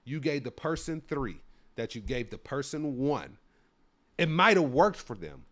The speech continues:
but you're already exhausted of having this conversation. So if you are black and you have a conversation with a white person while racism is still alive and well in America, and that person's like, just keeps den-, denying it, denying it, denying it.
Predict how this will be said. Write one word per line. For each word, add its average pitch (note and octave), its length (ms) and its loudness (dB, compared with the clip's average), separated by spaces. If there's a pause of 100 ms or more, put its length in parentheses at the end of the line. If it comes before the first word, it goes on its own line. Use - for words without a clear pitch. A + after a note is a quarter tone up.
but D3+ 240 2
you're G3+ 180 0
already D#3+ 680 -2 (160)
exhausted B2 720 -2
of G#2 80 -8
having A#2 300 -6
this G#2+ 180 -8
conversation. G2+ 720 -8
So F#3+ 380 2 (480)
if D3+ 260 -2
you F3 300 2
are D#3 420 6
black D3 460 -2
and C3+ 120 -4
you D3 60 -2
have C#3+ 100 -6
a C3 40 -12
conversation C3+ 400 -6
with A#2 60 -4
a A2+ 40 -4
white B2+ 220 -4
person A2+ 260 -4
while A2 180 -4
racism G2+ 440 -8
is F#2 80 -12
still B2 200 -4
alive G#2 360 -4
and G2+ 100 -10
well C#3+ 200 -2
in B2+ 60 -4
America, F3 540 -4 (680)
and C#3+ 320 0
that C#3+ 160 -4
person's C3+ 320 2
like, C3 240 -4
just A#2+ 200 -6
keeps B2+ 180 -6
den-, A#2+ 220 -4 (120)
denying F3+ 480 -2
it, D#3 80 -8
denying D#3 480 -4
it, C#3+ 100 -8
denying B2 460 -4
it. F#2+ 120 -16